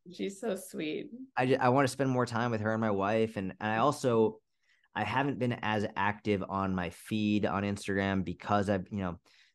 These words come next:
Speaker 1: I, I'm with her during the morning and then I'm doing podcasts so much during the afternoon. And then by the time I wanna be with her before bed, and that by the end of it, I just haven't posted on Instagram. So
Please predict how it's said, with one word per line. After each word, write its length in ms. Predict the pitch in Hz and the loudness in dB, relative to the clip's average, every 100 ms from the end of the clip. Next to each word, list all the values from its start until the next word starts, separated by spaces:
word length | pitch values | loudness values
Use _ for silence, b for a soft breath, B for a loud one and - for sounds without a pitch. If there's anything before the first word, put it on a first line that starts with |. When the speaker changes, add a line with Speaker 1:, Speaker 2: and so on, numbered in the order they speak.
| b | b
Speaker 1:
I, 160 | 98 92 | -4 -4
I'm 240 | - 92 | -4 -4
with 100 | 92 | -4
her 320 | 90 - 131 123 | -4 0 0 2
during 240 | 113 110 | 0 -2
the 80 | 101 | -4
morning 680 | 98 110 131 123 117 113 104 | -4 -2 0 2 2 2 0
and 120 | 101 | 0
then 140 | 101 | 2
I'm 200 | 98 95 | 2 2
doing 280 | 95 95 92 | 0 0 0
podcasts 560 | 127 123 104 123 113 113 | 0 0 0 -2 -2 -2
so 140 | 113 | -2
much 240 | 104 104 - | -2 -2 -4
during 160 | 98 | -4
the 80 | 92 | -2
afternoon. 580 | 87 - 98 123 120 110 | -4 -2 0 2 4 2
And 80 | 98 | 0
then 80 | |
by 160 | 92 90 | 0 0
the 100 | 87 - | -2 -4
time 280 | - 98 82 | 0 0 2
I 60 | |
wanna 180 | 98 95 | 4 4
be 120 | 92 | 4
with 100 | 98 | 2
her 100 | 101 | 2
before 320 | 90 87 90 | 0 -2 -2
bed, 260 | 90 120 117 | 2 2 2
and 160 | 98 95 b b - | 0 -6 b b 0
that 240 | 117 - | 0 2
by 160 | 107 104 | 2 6
the 120 | 110 | 6
end 120 | 127 | 6
of 60 | 107 | 6
it, 60 | |
I 60 | 101 | 4
just 140 | 90 | 2
haven't 240 | 98 107 110 | 2 2 2
posted 260 | 110 107 | 0 0
on 80 | 104 | 0
Instagram. 480 | 117 113 98 90 87 | -2 -2 -4 -4 -4
So 280 | 95 90 | -2 -2